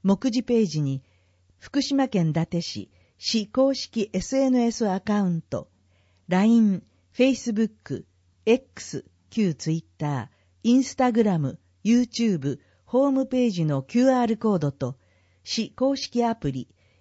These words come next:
市公式子育て支援のキューアールコードが掲載されています。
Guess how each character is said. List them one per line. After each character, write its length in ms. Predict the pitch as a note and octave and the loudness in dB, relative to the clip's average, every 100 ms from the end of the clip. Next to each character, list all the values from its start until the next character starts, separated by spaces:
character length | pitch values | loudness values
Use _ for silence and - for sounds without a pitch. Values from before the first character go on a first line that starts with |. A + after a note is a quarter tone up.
| _ | _
市 260 | - - G#3 - | -8 -6 -6 -2
公 260 | A#3 A#3+ | 0 0
式 420 | A3+ - F#3+ E3+ _ _ _ _ - | -2 -8 -8 -8 _ _ _ _ -4
子 100 | A3 | 0
育 280 | C#4+ D4 | 0 0
て 120 | C#4+ C4+ | 0 -2
支 200 | B3+ B3 | 0 0
援 200 | F#3+ D#3 | 0 0
の 100 | C3+ | -4
キ 200 | - B3 | -2 0
ュ 80 | C4+ | 2
ー 140 | C4 | 2
ア 40 | |
ー 20 | B3 | 0
ル 120 | A#3+ | -2
コ 180 | A#3+ A3+ | 0 -2
ー 40 | |
ド 120 | F#3 | 0
が 160 | D3 C3+ | -2 -4
掲 220 | - F#3 | -2 -2
載 240 | G3 F3+ | 0 -4
さ 100 | E3+ | -2
れ 120 | E3 D#3+ | -4 -2
て 120 | D3+ | -2
い 100 | C#3+ | 0
ま 160 | C3+ | -2
す。 280 | C#3+ - _ | -4 -10 _